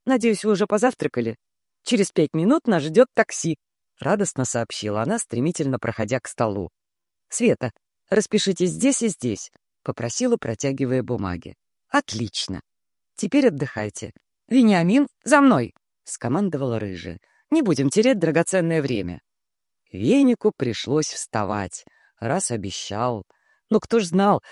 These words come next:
что это ураган какой-то? Дамочка просто заноза в заднице. На парковке гостиницы их уже ждало такси, чтобы доставить лабораторию.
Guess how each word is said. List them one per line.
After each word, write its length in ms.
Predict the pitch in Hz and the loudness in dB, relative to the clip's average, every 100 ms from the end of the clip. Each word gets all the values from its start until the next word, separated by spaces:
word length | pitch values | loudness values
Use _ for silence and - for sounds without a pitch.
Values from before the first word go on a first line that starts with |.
| - | -18
что 260 | - - | -4 2
это 180 | 196 202 | 2 4
ураган 460 | 190 190 143 170 220 | 4 4 4 4 4
какой-то? 600 | 208 - 165 120 - - _ _ _ - | 2 2 0 0 -4 -14 _ _ _ -6
Дамочка 500 | 165 180 170 - - | -2 0 -2 -4 -6
просто 480 | - 196 214 - 214 | -2 2 2 2 2
заноза 480 | 202 214 220 135 123 | 4 4 2 0 -2
в 20 | |
заднице. 640 | 127 135 95 98 - - - _ _ _ _ _ _ _ | -2 -2 -2 -8 -8 -12 -14 _ _ _ _ _ _ _
На 100 | 123 | -4
парковке 540 | - 113 - 107 - 107 | -2 -4 -2 -6 -4 -4
гостиницы 760 | 110 - 247 254 220 - 196 - - - | -4 -2 4 4 4 2 0 -2 -14 0
их 200 | 226 - | 2 4
уже 200 | 233 214 | 4 4
ждало 380 | 175 123 139 151 | 2 -2 -2 -2
такси, 480 | 170 - - 95 87 - - | -4 -6 -6 -8 -8 -12 -20
чтобы 320 | - 120 131 | -4 -2 -2
доставить 500 | 110 - 208 196 - | -4 0 0 2 0
лабораторию. 760 | 156 143 143 - 92 76 80 | 0 0 -4 -4 -8 -8 -12